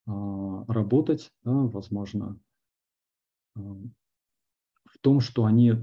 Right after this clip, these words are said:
может быть, дополняют, взаимодополняют друг друга. Да, получается какая-то целостная такая вот картина, услуга. Это, извините, я уже свою несколько интерпретацию добавляю,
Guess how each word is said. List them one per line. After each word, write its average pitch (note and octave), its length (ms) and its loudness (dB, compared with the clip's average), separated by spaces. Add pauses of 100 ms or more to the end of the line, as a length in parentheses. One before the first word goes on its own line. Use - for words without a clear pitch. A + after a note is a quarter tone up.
(120)
может A2+ 380 4
быть, G#2+ 180 -4
дополняют, A#2+ 720 2
взаимодополняют G#2+ 800 0
друг A2+ 220 -2
друга. A2+ 400 0 (460)
Да, G#2+ 100 -8
получается G2+ 480 -8
какая-то G#2+ 360 -6
целостная G#2 680 -2
такая F#2 360 -12
вот G2 200 -18 (360)
картина, A#2 520 2
услуга. A2 680 -4 (1600)
Это, A2+ 180 -8
извините, A2 440 0
я G2+ 100 -2
уже G#2 140 -8
свою A2+ 340 4
несколько G#2 400 -4
интерпретацию A#2 760 0
добавляю, G2+ 680 -2